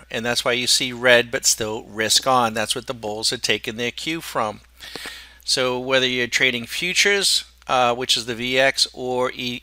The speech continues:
the V X X as a, uh, moniker for the, um, uh, the volatility index. But we're gonna scroll over and, uh, and, and do take a look at this. Let's bring this over.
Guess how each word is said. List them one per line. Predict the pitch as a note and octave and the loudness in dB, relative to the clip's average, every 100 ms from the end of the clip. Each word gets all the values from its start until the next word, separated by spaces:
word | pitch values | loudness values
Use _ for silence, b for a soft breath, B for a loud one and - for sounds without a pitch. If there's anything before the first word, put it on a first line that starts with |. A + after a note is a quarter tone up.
| - | -10
the | B2 A2+ | -10 -8
V | A2 C3+ C3+ | -4 0 4
X | D3 D3 - | 6 4 2
X | C#3 B2+ - - B B B - | 2 2 0 -2 B B B -2
as | A#2 A2 | 0 2
a, | B2+ A#2 A#2 | 2 2 2
uh, | A2+ A2 A2 | 2 2 0
moniker | A2+ A#2 A#2+ A#2 A#2 G#2+ | -2 -2 0 -2 -4 -4
for | - A#2+ | -6 -8
the, | A2+ A2 | -6 -4
um, | A2 G#2+ G#2 A2+ A2 - - - | -2 -2 -4 -10 -20 -12 -12 -8
uh, | A#2 - - | -8 -6 -8
the | A#2+ | -4
volatility | A2 A2+ A#2 - A#2+ A#2+ A#2 | -2 -2 -2 -4 -4 -2 -2
index. | G#2+ A2 - - - B B B B | -2 -4 -6 -6 -8 B B B B
But | D3+ | 2
we're | D3+ | 2
gonna | E3 D#3 | 2 2
scroll | - - E3+ E3 D3 D3+ | 2 4 2 4 4 2
over | D3 E3 F3+ E3+ - - | 0 -2 -2 -4 -16 -14
and, | - C3+ C3 C3 | -6 -4 0 2
uh, | B2+ - | 2 2
and, | C3 B2 B2+ - | -2 -4 -8 -8
and | B2+ A#2 | -6 -4
do | B2+ | -2
take | A#2 B2 C3 | 0 0 0
a | |
look | A#2 A#2+ - | -4 -4 -6
at | B2+ - _ - | -8 -10 _ -10
this. | D2 D2 - | -4 -2 -2
Let's | - | -6
bring | - C#2+ - | -8 -8 -8
this | D2 - | -4 -4
over. | - B2+ C#3+ | -4 -8 -8